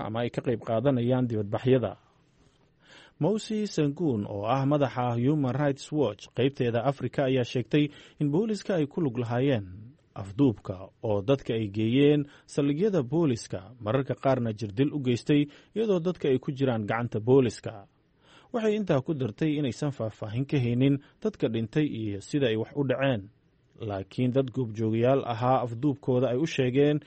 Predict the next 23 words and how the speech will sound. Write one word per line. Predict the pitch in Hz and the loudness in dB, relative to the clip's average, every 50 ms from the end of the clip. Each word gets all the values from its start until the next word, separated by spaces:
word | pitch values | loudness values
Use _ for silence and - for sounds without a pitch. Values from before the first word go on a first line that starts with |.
| - - - _ | -12 -20 -12 _
in | - 240 | -6 -6
shakhsiyaadka | - - 175 - - - 175 180 151 123 - - - 107 104 | -4 -4 -8 -8 -6 -2 0 0 0 0 0 -2 -4 -4 -4
kaxistay | - - 107 104 110 107 - - - 135 127 127 131 - 113 | -4 -8 -8 -8 -8 -12 -10 -4 0 2 2 2 0 0 -2
ay | 110 104 101 | -4 -4 -6
ahaayeen | 104 95 107 101 98 101 113 123 127 127 127 127 127 - - _ _ - | -6 -8 -8 -6 -4 0 2 4 4 4 4 2 -2 -4 -12 _ _ -4
ciidamada | - 120 113 113 113 120 117 104 107 - - | -2 0 0 2 0 0 0 -2 -4 -2 2
amniga. | 139 139 135 127 117 98 98 95 101 123 _ _ _ _ _ _ _ _ _ _ _ _ _ - _ _ | 4 4 4 4 2 0 -4 -10 -14 -20 _ _ _ _ _ _ _ _ _ _ _ _ _ -20 _ _
Sengun | - - 104 95 92 107 120 120 120 110 | -16 -14 -12 -8 -4 -2 0 0 0 0
ayaa | 117 117 113 113 110 | 0 0 0 -2 -2
sheegtay | - - 120 110 - 151 139 139 135 - - _ - | -2 -2 -2 0 2 4 4 4 2 -2 -10 _ -6
in | 139 131 - | -6 -2 0
qaar | 202 208 190 185 | 0 0 0 0
ka | - 190 | -2 0
mid | 151 131 131 | 0 2 2
ah | 143 135 | 2 2
dadkii | 147 180 165 - - 175 | 0 -2 -4 -2 0 2
la | 147 123 - | 2 2 0
kaxaystay | - - 110 110 110 107 - - 156 147 | -2 -6 -4 -2 -4 -4 -2 0 0 0
la | 127 113 104 | 2 0 -2
jir | 92 - 143 147 135 | 0 0 0 0 0
dilay, | 131 143 143 151 151 147 147 143 - - _ _ _ | -2 0 2 4 4 4 2 0 -2 -10 _ _ _
lana | 190 208 180 131 110 | 0 0 2 0 -2
dilay. | 95 101 110 117 123 110 101 98 - | -2 0 2 4 4 4 2 -2 -10